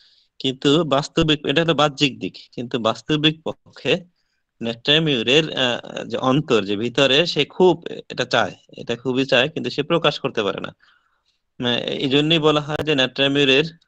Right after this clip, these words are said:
আহ, আমাদের বাংলা একটা প্রবাদ আছে যে বুক ফাটে মুখ ফাটে না,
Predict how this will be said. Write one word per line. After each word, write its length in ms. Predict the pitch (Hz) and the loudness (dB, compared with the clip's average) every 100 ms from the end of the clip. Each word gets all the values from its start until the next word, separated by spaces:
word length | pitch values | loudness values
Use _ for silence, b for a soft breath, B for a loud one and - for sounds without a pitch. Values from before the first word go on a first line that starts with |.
| - | -12
আহ, 240 | 110 107 | -10 -8
আমাদের 420 | - 113 113 120 113 - | -4 -4 -2 -4 -4 -4
বাংলা 320 | 117 123 117 | -2 0 0
একটা 160 | 117 117 | 0 0
প্রবাদ 300 | 113 101 101 | 0 -2 -4
আছে 220 | 117 143 | -8 -4
যে 300 | 131 123 110 | 0 2 0
বুক 320 | - 104 127 - | -4 -6 -6 -6
ফাটে 340 | 139 127 120 | -8 -2 -2
মুখ 220 | 113 113 | -2 -6
ফাটে 180 | 123 - | -8 -6
না, 160 | 90 | -8